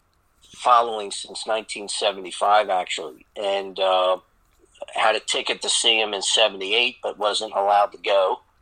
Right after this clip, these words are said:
uh, with my, via my parents. And, uh, but nineteen eighty, as I was in college, they had no say, so I went, and, uh, that was the first time I saw him, actually,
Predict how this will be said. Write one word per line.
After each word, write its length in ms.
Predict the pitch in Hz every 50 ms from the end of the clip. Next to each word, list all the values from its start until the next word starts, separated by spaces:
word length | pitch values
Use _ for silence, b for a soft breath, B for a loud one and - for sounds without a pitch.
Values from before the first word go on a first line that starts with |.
| B B B B B B B B B B _ -
uh, 380 | - 101 98 98 95 95 95 90 - - _ _
with 280 | 65 82 98 - -
my, 140 | - 90 85 - - - - - - - - - -
via 280 | - - 120 113 107
my 140 | 98 92 87 - -
parents. 640 | - 135 127 104 92 92 117 - - - - - - -
And, 280 | 92 95 95 95 92
uh, 100 | 98 98 - - _
but 160 | - 101 95
nineteen 480 | 98 110 120 123 120 107 - 120 107 104
eighty, 420 | 117 135 135 117 90 90 117 - _ _ -
as 120 | 95 98
I 120 | 113 101 101
was 180 | 98 101 -
in 120 | 98 92 -
college, 680 | - 131 127 120 110 101 98 104 - - - - - _ _ _ _ _ _ _ _ _ _ -
they 100 | 98 98
had 220 | 104 98 92 87
no 100 | 95 90
say, 480 | 87 - - - 95 95 104 110 123 127
so 300 | - - 107 101 95 95
I 100 | 92 92
went, 380 | 92 98 95 101 113 117 - - B B B B B B B B B B B B _ _ - 120
and, 400 | 117 113 113 113 110 104 101 98
uh, 140 | 104 104
that 120 | 98 107 107
was 120 | 107 101
the 60 | -
first 300 | - - 117 110 101 -
time 220 | - - 113 107 98
I 60 | 98
saw 380 | 98 - - 110 104 110 113 110
him, 100 | 107 101
actually, 320 | 98 101 - - - -